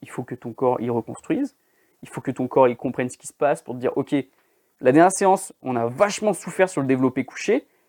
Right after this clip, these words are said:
et les gars, il va falloir renforcer les pecs. Et du coup, il va travailler sur les pecs, et il va te les développer un petit peu plus. Ça y va en fait petit à petit, et au fur et à mesure, bah, tu te développes, tu prends de la force, tu prends de la masse, et cetera.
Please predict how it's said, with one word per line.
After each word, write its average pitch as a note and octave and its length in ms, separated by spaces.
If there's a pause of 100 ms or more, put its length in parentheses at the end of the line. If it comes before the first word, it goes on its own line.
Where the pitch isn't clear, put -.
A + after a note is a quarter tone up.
(100)
et C3 140
les B2+ 100
gars, E3+ 160
il - 20
va B2 60
falloir C3+ 240
renforcer D3+ 320
les D3+ 80
pecs. B2+ 240 (400)
Et A3+ 100
du G#3 120
coup, D4 120
il C4 60
va F#3 80
travailler G3+ 320
sur - 140
les F3+ 80
pecs, A#3 260
et - 100
il E3 60
va F3+ 100
te F#3 60
les E3 80
développer D#3 320
un A#3+ 80
petit - 100
peu G#3+ 120
plus. - 300 (380)
Ça - 160
y C#3 60
va D#3 100
en F3 80
fait D#3+ 280
petit F3+ 300
à D#3+ 60
petit, A3+ 420 (240)
et C3 60
au B2 60
fur F#3 260
et - 20
à D3 40
mesure, C3 340
bah, B2+ 120
tu - 120
te C3+ 60
développes, C3+ 360
tu - 120
prends - 180
de C#3+ 60
la C3 80
force, E3+ 200
tu - 100
prends D3+ 160
de D3 40
la A2 100
masse, D3+ 360
et - 40
cetera. - 360